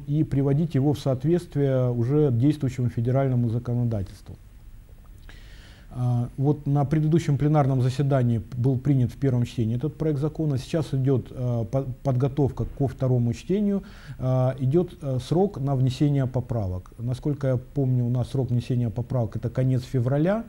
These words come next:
То есть на мартовской сессии мы уже рассмотрим этот закон во втором чтении.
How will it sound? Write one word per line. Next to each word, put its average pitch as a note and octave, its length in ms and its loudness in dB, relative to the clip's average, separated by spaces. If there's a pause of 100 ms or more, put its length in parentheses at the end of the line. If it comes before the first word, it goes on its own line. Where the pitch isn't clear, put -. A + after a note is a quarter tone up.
(440)
То C#3 100 2
есть C3 180 -2
на C3+ 640 0 (120)
мартовской C3 600 0
сессии G#3+ 440 0
мы C#3 180 2
уже D#3 260 2
рассмотрим C#3+ 580 0
этот B2 240 0
закон D3+ 360 0
во C3+ 180 2
втором C3 380 -2
чтении. F#2 580 -4